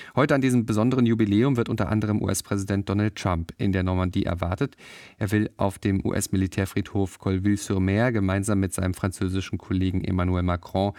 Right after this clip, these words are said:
an einer Gedenkfeier teilnehmen. In der gesamten Region gibt's massive Sicherheitsvorkehrungen und Straßensperrungen. Später steht noch ein bilaterales Treffen der beiden Staatschefs auf dem Programm. Das kleinste deutsche Bundesland Bremen steuert auf ein Linksbündnis zu.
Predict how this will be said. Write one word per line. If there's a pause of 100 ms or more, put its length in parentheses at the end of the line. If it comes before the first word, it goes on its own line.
(240)
an
einer
Gedenkfeier
teilnehmen.
In
der
gesamten
Region
gibt's
massive
Sicherheitsvorkehrungen
und
Straßensperrungen. (320)
Später
steht
noch
ein
bilaterales
Treffen
der
beiden
Staatschefs
auf
dem
Programm. (520)
Das
kleinste
deutsche
Bundesland
Bremen
steuert
auf
ein
Linksbündnis
zu.